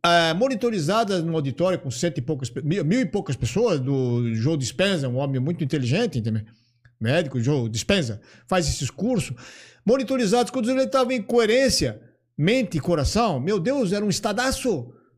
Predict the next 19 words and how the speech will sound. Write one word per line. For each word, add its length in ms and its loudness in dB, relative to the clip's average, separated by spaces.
Um 80 -2
monte 160 4
de 60 0
coisa 240 2
acontecia 500 -2
com 100 -2
o 40 2
indivíduo, 580 0
a 100 -4
coerência 460 0
se 140 -2
dava 240 4
por 120 -2
meditação, 560 -2
por 140 -6
formas 340 -2
de 80 -2
meditar, 480 0
entende? 240 -8